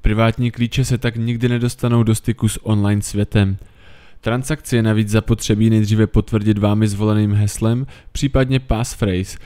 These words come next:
což je další slovo, které slouží jako doplňující heslo. Nejdůvěryhodnější hardwareová peněženka je Trezor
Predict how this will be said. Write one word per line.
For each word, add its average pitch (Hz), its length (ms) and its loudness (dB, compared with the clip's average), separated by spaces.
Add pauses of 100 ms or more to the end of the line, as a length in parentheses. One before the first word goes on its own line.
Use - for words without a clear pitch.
(140)
což 113 140 0
je 120 80 4
další 127 340 0
slovo, 110 400 -2
které 143 300 -2
slouží 131 340 0
jako 127 240 0
doplňující 104 760 0
heslo. 101 460 -4 (920)
Nejdůvěryhodnější 120 1000 0
hardwareová 113 520 -2
peněženka 123 560 -4
je 131 140 -2
Trezor 104 500 -4